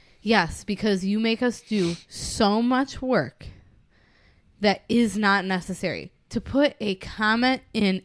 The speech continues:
every stu-, some students have a high C, and it, what's the reason? They got one bad test grade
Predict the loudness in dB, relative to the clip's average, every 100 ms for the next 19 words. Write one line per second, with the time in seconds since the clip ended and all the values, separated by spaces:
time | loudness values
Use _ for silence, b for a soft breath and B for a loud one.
0 | -2 -2 0 -2 -2 -6 -8 B B -8
1 | 0 0 0 -2 -2 -2 -2 -2 -2 0
2 | 0 -2 -4 0 0 0 -2 -2 -8 -16
3 | B B 0 0 2 0 2 0 0 -4
4 | -2 0 4 4 4 0 0 0 2 4
5 | 4 2 -2 -2 -2 -2 -8 -6 -6 -6
6 | -8